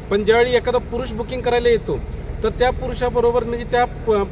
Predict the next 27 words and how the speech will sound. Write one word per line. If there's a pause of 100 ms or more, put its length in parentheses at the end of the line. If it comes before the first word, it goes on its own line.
(180)
प-,
त्यांच्या
पत्नीचं
नाव
कंपल्सरी
या
प्रोजेक्टला
लागलं
जाते. (600)
पण
पत्नीचं
नाव
ह्या
प्रोजेक्टला
लागल्याशिवाय
हा
प्रोजेक्ट
कम्प्लीट, (240)
म्हणजे
त्यांना
ते (220)
लाभ
मिळाला
असं
म्हणता
येणार
नाही.